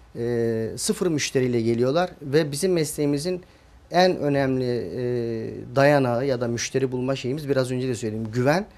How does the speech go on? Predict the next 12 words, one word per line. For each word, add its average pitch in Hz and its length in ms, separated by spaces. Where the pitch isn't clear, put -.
ve 143 120
tecrübe. 123 500
Çünkü 156 440
bu 170 80
meslek 170 320
aff-, - 360
e, 135 460
hatayı 151 380
affetmiyor. 113 500
Dolayısıyla 208 680
genç 196 280
arkadaşlarımızın 185 800